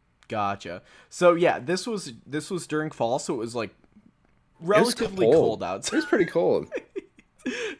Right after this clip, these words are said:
Speaker 1: was pretty cold. So we get out of the dining hall and we look around, and I think, uh, yeah, whoever mentioned it, they pointed out that there was a sand volleyball court. <laughs>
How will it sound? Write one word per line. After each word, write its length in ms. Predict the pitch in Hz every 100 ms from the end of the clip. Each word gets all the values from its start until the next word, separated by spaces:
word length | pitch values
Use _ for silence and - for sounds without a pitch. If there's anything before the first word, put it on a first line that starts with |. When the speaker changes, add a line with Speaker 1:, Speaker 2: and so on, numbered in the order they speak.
| 277
Speaker 1:
was 140 | 220
pretty 260 | - 202 185
cold. 400 | 180 147 131 - 320 302 -
So 580 | - 170 165 160 - -
we 560 | - 143 190 226 240 247 247 _ _ _ _ -
get 240 | 170 190 160
out 180 | 175
of 160 | 180 165
the 80 | 156
dining 320 | 139 131 127
hall 280 | 127 123 127
and 200 | - 120
we 80 | 127
look 240 | 165 175
around, 460 | 156 135 127 123 -
and 320 | 135 123 127 _ _ _
I 80 | 120
think, 300 | 131 247 -
uh, 60 | 143
yeah, 360 | 139 131 95 95
whoever 400 | 156 170 220 202
mentioned 420 | 131 117 120 117
it, 200 | 104 95
they 100 | 139
pointed 500 | 139 - 151 175 190
out 280 | 131 139 -
that 120 | 110
there 100 | 117
was 140 | 113 113
a 60 |
sand 440 | - - 110 135 143
volleyball 600 | 110 104 123 110 98 -
court. 320 | - 104 82 - - - -
<laughs> 460 | - - 508 180